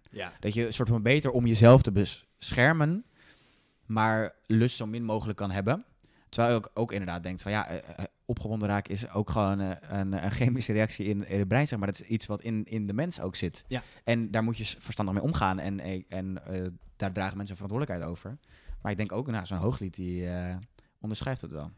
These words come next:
Speaker 1: Nou ja, en, en dus erkent seks, eh, d-, d-, in Hooglied zit heel veel, eh, maar dan moeten we ook weer naar andere soorten liefde. Alleen, eh, het erkent seksualiteit als iets goeds.
Speaker 2: Hm.
Speaker 1: En het, en wat helemaal mooi is, ook vrouwelijke seksualiteit.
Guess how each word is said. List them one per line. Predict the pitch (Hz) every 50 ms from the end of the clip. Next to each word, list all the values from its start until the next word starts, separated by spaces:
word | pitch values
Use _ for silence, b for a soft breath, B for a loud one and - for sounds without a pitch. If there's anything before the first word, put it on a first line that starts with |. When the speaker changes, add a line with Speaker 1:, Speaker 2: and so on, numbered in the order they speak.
| _ _ _
Speaker 1:
Nou | - 151 160 139
ja, | 107 101 107 -
en, | - 135 147 147
en | - 151 143 139 127
dus | 117 117 - - - - -
erkent | - 87 - - - - 151 160 160 131
seks, | - - - - 160 147 - - - 131 - _
eh, | - 139 131
d-, | 107 - - 123 113
d-, | -
in | - 127 123 117
Hooglied | 120 135 156 143 143 160 -
zit | - 135 113
heel | 117 110 110
veel, | - - 117 120 135 - _ _ _ _
eh, | _ - 107 107 104 104
maar | 107 110 110
dan | 110 117
moeten | 123 117 - 131
we | 113
ook | 120 113 -
weer | 127 123
naar | 117 110 104
andere | 76 113 123 123 113 117
soorten | - - 113 110 - 107
liefde. | 98 104 104 - 123 131 123
Alleen, | - 107 107 110 110 b b b b b b b b _
eh, | - 110 107 110 107 107 107 107 110 110 - - _
het | - 113 113 - -
erkent | - 123 117 - - 143 151 -
seksualiteit | - - 151 - - 127 117 117 110 101 - - 135 147 147 -
als | 98 - -
iets | 104 -
goeds. | 113 - 123 110 - - - - - _ _ _ _ _ _ _ _ _ _ _ _
Speaker 2:
Hm. | 117 113
Speaker 1:
En | 113 113 113
het, | 110 110 - - _ _ _ _
en | - 127 135 127 120 104 -
wat | 123 117 127 120
helemaal | - 127 120 113 110 110 117 139
mooi | 175 165 151 135 127
is, | 123 - -
ook | 120 -
vrouwelijke | - - - 135 143 143 139 120 - -
seksualiteit. | 113 - 123 104 - - 107 90 92 87 - - - - - -